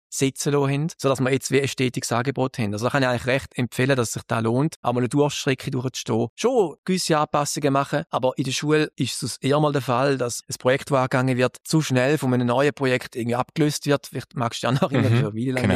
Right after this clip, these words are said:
Speaker 1: Lehrer gewesen.
Speaker 2: <laughs>
Speaker 1: Und darum habe ich das schön gefunden, dass da wie als fester Bestandteil von unserer Schule geplant war von Anfang an und nicht als, wir schauen, wie es läuft, wenn es nicht läuft, wird es wieder eingestampft, sondern wir schauen, wie es läuft, wenn es nicht läuft, machen wir nötige Anpassungen,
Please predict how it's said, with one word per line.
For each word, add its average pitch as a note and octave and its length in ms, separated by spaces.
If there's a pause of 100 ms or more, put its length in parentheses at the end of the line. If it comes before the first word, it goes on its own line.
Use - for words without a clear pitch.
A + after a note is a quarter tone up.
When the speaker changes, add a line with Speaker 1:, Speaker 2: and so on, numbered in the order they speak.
Speaker 1:
Lehrer A#2 80
gewesen. C3+ 400
Speaker 2:
<laughs> G#2 280 (120)
Speaker 1:
Und B2+ 160
darum D3 140
habe C3+ 140
ich - 40
das B2+ 140
schön C3+ 140
gefunden, - 180
dass G#2 180
da A2+ 380
wie A#2+ 420
als A#2 380
fester C3+ 320
Bestandteil B2 580
von B2 120
unserer A#2 240
Schule A#2+ 400 (120)
geplant A#2 380
war B2 240
von A2+ 220
Anfang A2+ 360
an A2 220
und A2+ 140
nicht A#2 180
als, A#2 380
wir B2 100
schauen, A#2+ 160
wie A#2+ 60
es A#2 100
läuft, B2 300
wenn B2 80
es A2 60
nicht A#2+ 100
läuft, A2+ 200
wird B2+ 100
es - 20
wieder A#2 140
eingestampft, C3 600
sondern A2+ 260
wir A#2+ 60
schauen, B2 200
wie - 40
es A2 120
läuft, B2 300
wenn A#2+ 60
es A2 80
nicht B2 140
läuft, A#2 340
machen A#2 240
wir A2 200
nötige B2+ 420
Anpassungen, D#3 600